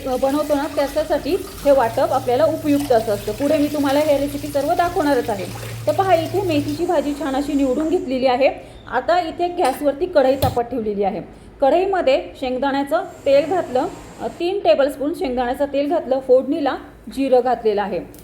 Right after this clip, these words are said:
आणि यामध्ये हे जे कांदा, लसूण, जिरं ही जे वाटप केलेलं आहे,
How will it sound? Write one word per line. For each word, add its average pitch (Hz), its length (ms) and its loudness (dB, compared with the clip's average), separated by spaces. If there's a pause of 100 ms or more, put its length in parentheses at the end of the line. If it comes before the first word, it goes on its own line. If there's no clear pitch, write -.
(140)
आणि 247 200 -2
यामध्ये 311 400 2
हे 294 160 0
जे 285 80 -4
कांदा, 294 500 0
लसूण, 285 340 2
जिरं 262 160 2
ही 285 120 0
जे 285 140 -4
वाटप 285 420 0
केलेलं 262 300 4
आहे, 262 160 0